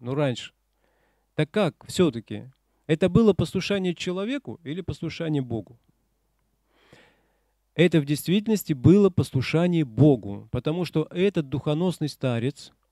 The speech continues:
он открывал Божью волю. От себя он ничего своего не говорил. В этом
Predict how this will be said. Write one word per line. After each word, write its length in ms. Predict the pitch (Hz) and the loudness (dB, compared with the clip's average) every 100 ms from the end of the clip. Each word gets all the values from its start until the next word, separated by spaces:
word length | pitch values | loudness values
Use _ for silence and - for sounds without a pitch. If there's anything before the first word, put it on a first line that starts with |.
| _ | _
он 320 | 147 208 220 | 6 6 4
открывал 600 | 160 143 151 147 185 160 | -4 -6 -6 -2 -2 -2
Божью 640 | 113 107 127 165 123 123 | -6 -6 -4 -4 -6 -12
волю. 420 | 117 117 104 95 _ _ | -14 -14 -16 -18 _ _
От 160 | 139 | -10
себя 380 | - 143 139 208 | -8 -6 -4 -4
он 220 | 165 151 | -2 -2
ничего 460 | 156 143 139 131 180 | -2 -4 -8 -4 -4
своего 380 | - 139 131 160 | -2 -2 2 2
не 120 | 143 | 0
говорил. 560 | 135 135 143 131 92 _ _ _ _ _ _ _ _ _ _ _ _ _ _ _ - | 0 0 2 2 0 _ _ _ _ _ _ _ _ _ _ _ _ _ _ _ 2
В 100 | 135 | 4
этом 460 | 240 180 117 - | 6 4 2 -8